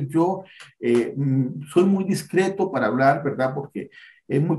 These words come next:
es muy delicado decir que una estructura hospitalaria puede colapsar, pero lo cierto es que sí tendríamos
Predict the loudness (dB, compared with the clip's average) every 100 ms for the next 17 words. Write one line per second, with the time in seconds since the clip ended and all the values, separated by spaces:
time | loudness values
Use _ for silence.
0 | 0 4 4 4 4 4 4 4 2 4
1 | 4 4 0 -2 -4 -4 -2 -6 -4 -6
2 | -6 -4 -2 0 2 0 0 -2 -2 -2
3 | 0 0 0 -2 0 -4 -4 -4 -4 -2
4 | -2 2 2 0 -2